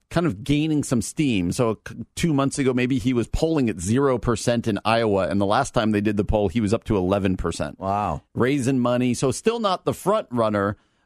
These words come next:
Speaker 1: but, uh, make, he's got some momentum. You, this always happens in presidential elections. Some people start really strong, and you can see their momentum go away.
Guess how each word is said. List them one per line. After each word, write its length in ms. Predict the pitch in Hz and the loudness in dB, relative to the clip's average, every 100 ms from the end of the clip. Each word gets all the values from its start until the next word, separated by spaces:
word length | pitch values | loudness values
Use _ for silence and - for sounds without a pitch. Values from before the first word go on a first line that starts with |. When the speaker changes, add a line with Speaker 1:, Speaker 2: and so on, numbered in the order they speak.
| - | -12
Speaker 1:
but, 460 | 113 143 135 123 - _ | -2 0 0 -4 -10 _
uh, 180 | 127 117 120 | -2 -2 0
make, 320 | 123 156 - | 0 0 0
he's 240 | 127 147 135 | -2 0 0
got 220 | 160 - | -2 0
some 200 | 135 113 | 0 2
momentum. 440 | 113 110 98 95 98 | 2 2 0 0 0
You, 240 | 131 151 | 2 2
this 180 | 143 156 | 0 0
always 160 | 170 156 | 0 2
happens 300 | 127 123 117 | 0 0 0
in 80 | 107 | 0
presidential 500 | 123 107 110 104 98 | 0 0 0 0 0
elections. 400 | 98 - 95 92 | -2 -2 -4 0
Some 120 | 151 | 0
people 200 | 160 131 | 0 0
start 260 | - 131 | 0 -2
really 160 | 123 117 | -2 -4
strong, 340 | - 113 110 | -2 -2 0
and 120 | 113 113 | -2 -4
you 80 | |
can 100 | 98 | -6
see 200 | - 135 120 | -8 -4 -2
their 100 | 110 | 0
momentum 520 | 104 104 104 107 98 | -2 -2 -2 -4 -2
go 140 | 101 | 0
away. 420 | 95 95 101 113 | 0 0 0 -2